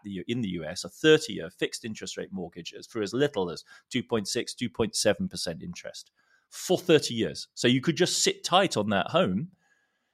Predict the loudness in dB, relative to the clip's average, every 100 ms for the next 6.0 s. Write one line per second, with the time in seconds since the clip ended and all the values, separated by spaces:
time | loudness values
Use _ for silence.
0 | _ 0 4 4 4 2 0 0 0 0
1 | -2 -4 -4 0 0 0 -4 -4 -6 -6
2 | -6 -4 -4 -6 -2 -4 -2 -2 -2 0
3 | 2 2 2 -2 -2 -2 -2 -8 -6 0
4 | 2 2 -2 -4 -4 -4 -2 -2 -4 0
5 | 0 2 2 2 -2 -4 2 4 4